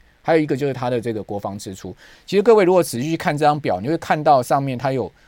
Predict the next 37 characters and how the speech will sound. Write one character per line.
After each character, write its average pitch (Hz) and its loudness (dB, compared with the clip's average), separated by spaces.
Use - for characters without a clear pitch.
详 135 -4
细 156 -4
列 156 -2
载 95 -6
了 90 -12
美-， 123 -8
那 147 -6
个 139 -2
美 120 -2
国 127 -2
政 156 0
府 104 -8
的 101 -8
美-， 113 -10
财 - -2
政 147 -2
支 139 -6
出 131 -6
跟 156 0
财 - -4
政 139 -2
收 139 0
入， 139 -4
还 143 -2
有 151 0
呢， 123 -4
它 165 -2
最 180 -2
主 117 -6
要 131 2
财 - -8
政 131 -6
支 139 -8
出 135 -8
的 113 -2
地 110 -8
方。 104 -8